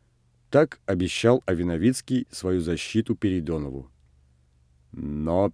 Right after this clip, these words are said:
Передонов ушёл от него, волнуемый неопределёнными страхами.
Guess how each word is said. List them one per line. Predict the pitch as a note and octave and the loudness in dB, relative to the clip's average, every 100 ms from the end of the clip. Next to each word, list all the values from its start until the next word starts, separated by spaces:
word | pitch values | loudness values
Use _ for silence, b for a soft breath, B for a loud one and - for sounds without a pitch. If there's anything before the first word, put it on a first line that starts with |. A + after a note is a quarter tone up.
| - | 0
Передонов | G2+ F#2 F#2+ D#2+ G2 G#2+ G#2+ G#2 - | 0 2 0 0 0 2 2 0 -2
ушёл | F#2 - F#2+ G#2 G2+ | -8 -4 -2 0 0
от | F2+ | 0
него, | F#2 F2 F#2 G#2 | -2 0 2 2
волнуемый | E2+ F#2+ F2+ F#2 G#2+ A2 G#2+ G2+ G2+ G2 | 2 2 2 2 4 6 4 4 2 2
неопределёнными | F#2+ G2 F#2+ - F#2+ F2+ F#2+ F#2 G#2 G#2 G#2 G2+ G#2 | 2 0 0 -2 -2 0 0 2 2 2 0 0 0
страхами. | F#2+ - - F#2 G#2+ A#2 F#2+ - F2 D#2+ D2+ B1+ | -2 -6 -6 -2 0 -2 -4 -6 -6 -4 -6 -10